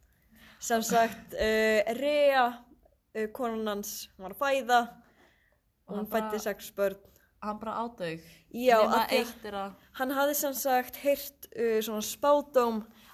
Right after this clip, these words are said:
Speaker 1: að börnin hans myndu steypa honum á stóli og hann varð rosalega hræddur.
Speaker 2: Já, hann ætlaði að reyna að halda sinni kynslóð sem lengst.
Speaker 1: Já,
Speaker 2: Sem
Speaker 1: og halda þú
Speaker 2: í
Speaker 1: sjálfum
Speaker 2: yfirvöldum.
Speaker 1: sér, halda
Speaker 2: Svona
Speaker 1: sjálfum
Speaker 2: sem
Speaker 1: sér sem, þú veist,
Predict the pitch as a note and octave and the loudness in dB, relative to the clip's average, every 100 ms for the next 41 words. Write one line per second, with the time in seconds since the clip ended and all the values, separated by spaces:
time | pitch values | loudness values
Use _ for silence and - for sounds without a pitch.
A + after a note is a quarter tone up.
0 | - G#3+ A3+ A3+ A3+ - C4 C4+ B3+ A#3+ | -6 0 2 2 0 2 2 2 -2 -2
1 | A#3 B3 A3+ A#3 A3+ - C#4+ C#4+ B3 A#3 | -2 -4 -2 0 0 2 2 4 0 0
2 | A3+ - C#4 F#3 F3 A3 A#3 A3+ A3 A#3 | -4 0 0 0 -2 -2 0 0 0 -2
3 | A#3+ A#3+ C#4 D#4+ - - - - _ - | 0 0 2 0 -2 -10 -10 -14 _ -20
4 | - - F#3 G3 G#3 A3 A3 A3 B3+ B3 | -20 -10 -6 -6 -4 -4 -4 -4 -8 -6
5 | B3 A3+ - - A#3+ A#3 C4 A#3+ A3+ F#3+ | -2 -2 -2 -4 -6 -6 -6 -4 -4 -4
6 | G3+ G3 D#3 D#3 - - - - _ - | -4 -4 -4 -6 -12 -14 -20 -20 _ -2
7 | A#3 F#3+ D#3+ F3+ F3+ - - G#3 G#3+ G#3 | 2 2 2 -2 -6 -12 -8 -6 -6 -6
8 | A3+ A3+ A3+ F#3 B3 A#3+ A#3 G#3+ G3+ - | -6 -4 -4 0 2 2 2 0 0 0
9 | G3+ F3+ - - _ _ _ _ _ _ | 2 0 -2 -16 _ _ _ _ _ _
10 | _ - A3 F#3 E3+ B3 B3 G#3+ G#3 G#3 | _ -6 -2 0 4 4 4 2 0 0
11 | G3+ G3 - A3 G3+ G3+ G3 F3+ F3+ - | 0 0 0 0 0 -2 0 0 0 -6
12 | - | -16